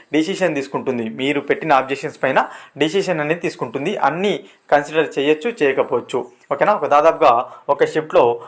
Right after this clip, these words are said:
పది అబ్జెక్షన్స్ పెడితే పదికి పది కరెక్ట్ చేంజెస్ అయ్యే అవకాశం అయితే లేదు. అంటే చేంజెస్ అవ్వచ్చు, అక-, అవ్వకపోవచ్చు. ఎక్స్‌పర్ట్ కమిటీ తీసుకున్న డిసిషన్ అనేది ఫైనల్గా ఉండబోతుంది. కానీ ఖచ్చితంగా అయితే మార్పులు ఉండబోతున్నాయి. ఓకేనా?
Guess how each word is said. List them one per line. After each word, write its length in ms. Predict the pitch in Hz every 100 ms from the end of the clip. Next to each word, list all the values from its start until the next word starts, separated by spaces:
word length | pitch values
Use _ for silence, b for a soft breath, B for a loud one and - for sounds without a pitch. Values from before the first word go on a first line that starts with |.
| B
పది 240 | - 147 190
అబ్జెక్షన్స్ 540 | 151 151 175 170 143
పెడితే 260 | 143 143 220
పదికి 480 | 220 131 131 170 170
పది 320 | 143 160 233 B B -
కరెక్ట్ 260 | 143 151 160 127 - 151
చేంజెస్ 260 | 143 147
అయ్యే 160 | 135 123
అవకాశం 420 | 120 120 127 120
అయితే 320 | 120 254 269 B B
లేదు. 360 | 127 131 110 - -
అంటే 320 | 147 269 - 143
చేంజెస్ 440 | 143 139 135 -
అవ్వచ్చు, 420 | 127 135 147 240
అక-, 340 | 160 165 160 156
అవ్వకపోవచ్చు. 720 | 123 139 165 156 120 - 120 - B 139
ఎక్స్‌పర్ట్ 420 | 135 - 196 -
కమిటీ 260 | 170 156 160
తీసుకున్న 360 | 156 139 151
డిసిషన్ 460 | 127 123 - 147 139
అనేది 340 | 127 175 427 - B -
ఫైనల్గా 340 | 139 139 143
ఉండబోతుంది. 600 | 165 127 113 110 107 120 _ -
కానీ 160 | 190
ఖచ్చితంగా 400 | 196 165 - 175
అయితే 160 | 143 202
మార్పులు 360 | 190 143 151
ఉండబోతున్నాయి. 540 | 143 120 113 110 117 - _ -
ఓకేనా? 260 | 151 156 240